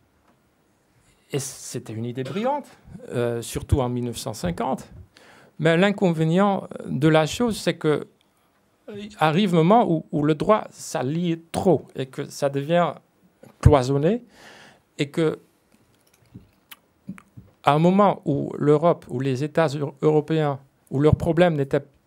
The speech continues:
plus tellement entre eux, mais de se positionner vis-à-vis le monde, euh, où, où le besoin est devenu plus grand d'agir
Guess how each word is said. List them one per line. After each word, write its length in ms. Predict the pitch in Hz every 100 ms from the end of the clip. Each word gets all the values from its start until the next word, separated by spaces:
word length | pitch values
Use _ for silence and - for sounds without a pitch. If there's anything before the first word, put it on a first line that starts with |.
| _
plus 160 | 170 165
tellement 520 | 160 147 147 139 135 _ _ _ _ _ _ _
entre 320 | 127 123 165
eux, 120 | 147 - -
mais 240 | 123 123 120 - _ _ -
de 160 | 117 131
se 140 | -
positionner 760 | - 143 135 - 143 139 131 - -
vis-à-vis 680 | 117 117 123 113 110 107 - _ _ _ _ _ _ _ _ _
le 180 | - 110
monde, 300 | 135 262 185 - -
euh, 20 | - - - _ _ _ _ _ _ _ _ _ _ _ _ _ _ _
où, 180 | 233 220 _ -
où 140 | 135
le 80 | 135
besoin 400 | 131 143 147 156
est 40 |
devenu 240 | 127 127 127
plus 180 | 143 135
grand 300 | 139 143 -
d'agir 720 | 110 127 120 117 190 240 -